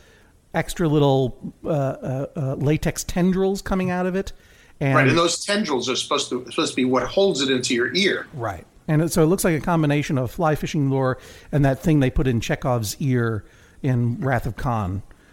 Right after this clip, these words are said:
Speaker 1: Star
Speaker 2: Yes.
Speaker 1: Trek Two, The Wrath of Khan. So it looks, so they, they, rather than, and, and no offense, Eargo, your product may be great because no one doubts that Bruce is a cantankerous, opinionated man with just one opinion. But, uh,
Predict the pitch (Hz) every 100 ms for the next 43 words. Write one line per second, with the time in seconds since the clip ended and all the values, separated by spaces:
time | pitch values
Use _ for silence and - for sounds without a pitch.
0 | _ - - 131 147 123 - 139 120 117
1 | 107 92 98 - 90 98 - - 175 -
2 | 160 180 - 160 170 170 - - - -
3 | - 170 196 - - _ - - 165 180
4 | 233 214 175 156 165 170 190 156 185 170
5 | 180 135 139 123 123 123 156 139 - 135
6 | 120 110 143 120 - 139 113 - - -
7 | 151 156 143 127 131 - - 120 123 117
8 | 117 110 - - - - - - - -
9 | 127 147 143 - 123 - - - - _
10 | - 156 156 147 131 117 107 117 - 135
11 | 123 113 117 240 113 - - 127 131 139
12 | 127 107 127 127 98 95 - _ _ _
13 | _ - 127 117 - 107 92